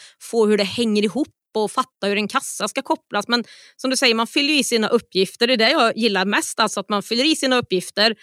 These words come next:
Sen finns ju en jättestor grund redan klar. Du fyller den med information, du kopplar på de lösningarna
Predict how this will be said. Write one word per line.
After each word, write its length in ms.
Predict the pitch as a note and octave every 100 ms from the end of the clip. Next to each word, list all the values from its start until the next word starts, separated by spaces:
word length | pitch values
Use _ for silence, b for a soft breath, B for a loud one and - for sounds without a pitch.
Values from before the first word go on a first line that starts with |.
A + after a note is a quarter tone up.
| b b -
Sen 120 | E4
finns 440 | - B3 G3 -
ju 100 | C4+
en 120 | B3+ B3+
jättestor 840 | B3+ C#4+ - _ G3 - G#3+ G#3+
grund 540 | G3 F3 G#3 G#3+ G#3
redan 300 | A3 G3 E3+
klar. 340 | - C4+ F4+ A#3
Du 140 | G3+
fyller 320 | - C#4 B3+
den 180 | B3 A3+
med 80 | A3
information, 540 | G#3+ A3 G#3+ - G3 B B _
du 80 | C4
kopplar 340 | D#4 - C#4
på 240 | - B3+ A3
de 220 | G#3 G3+
lösningarna 720 | G#3+ G3 - G3 F#3 F#3